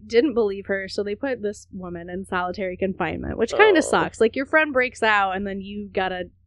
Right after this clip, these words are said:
Speaker 1: go sit in the hole by yourself.
Speaker 2: I, it says they ran through the fields in Marysville and were muddy and drenched when a truck driver picked them up on the Marion Highway. Had no, there was nothing like,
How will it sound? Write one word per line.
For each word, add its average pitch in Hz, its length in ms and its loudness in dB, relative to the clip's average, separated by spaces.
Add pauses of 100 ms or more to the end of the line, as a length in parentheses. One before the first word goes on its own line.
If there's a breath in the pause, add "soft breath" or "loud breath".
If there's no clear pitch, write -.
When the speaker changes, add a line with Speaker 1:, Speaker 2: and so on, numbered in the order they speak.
(240)
Speaker 1:
go 202 280 -6
sit - 320 -4
in 196 60 -8
the 185 100 -8
hole 196 260 -6
by 170 140 -8
yourself. 170 560 -8 (140)
Speaker 2:
I, 214 160 -2 (340)
it 208 160 -2
says 247 260 -6
they 220 160 2
ran 202 360 -2
through 254 160 -18
the 254 100 -20 (100)
fields 175 680 -6 (200)
in 185 240 -2
Marysville 151 720 0
and 156 200 0
were 151 100 -2
muddy 160 380 0
and 170 120 0
drenched 147 520 -4
when 160 120 0
a - 80 -2 (220)
truck - 320 -4
driver 151 320 0
picked - 280 -4
them 156 160 -2
up 135 200 -6
on 147 100 0
the 147 80 0
Marion 143 380 -4
Highway. 139 460 -6 (440 soft breath)
Had 233 280 2
no, 247 340 2 (260 soft breath)
there 226 120 4
was 247 180 -4
nothing 285 380 2
like, 208 400 2